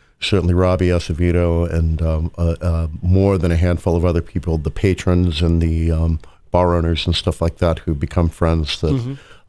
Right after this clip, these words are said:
Speaker 1: um, you know, I, I didn't have a ton of friends, it seems, in retrospect. I, you know, I had some very good close friends, but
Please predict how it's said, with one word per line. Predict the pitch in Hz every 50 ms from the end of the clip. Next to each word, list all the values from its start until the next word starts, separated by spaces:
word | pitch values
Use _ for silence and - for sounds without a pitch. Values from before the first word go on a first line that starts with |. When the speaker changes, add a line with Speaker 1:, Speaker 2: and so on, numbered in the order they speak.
| - 78
Speaker 1:
um, | 80 76 73 76 76 71 71 - _ _ _ _ _ _ _ _ _ _ _ _ _ - - - - _ _ _ _ _ _ -
you | 92
know, | 85
I, | 87 92 85 87
I | 95
didn't | 87 104 101 85 90 80
have | 82 101 92 -
a | 80
ton | - - - - - 98 92
of | 90
friends, | - - 101 92 82 82 78 71 76
it | 85 80 - -
seems, | - - 98 90 80 76
in | 85 76 80
retrospect. | 82 78 - - 87 78 - - - 78 73 73 - -
I, | 87 85
you | 78 - 82
know, | 85
I | 85 85
had | 87 82 -
some | - 90 85 78
very | 73 90 82 80
good | 80 78 - 80 73
close | - - 87 87 82 -
friends, | - - 78 71 71 -
but | - - 78 71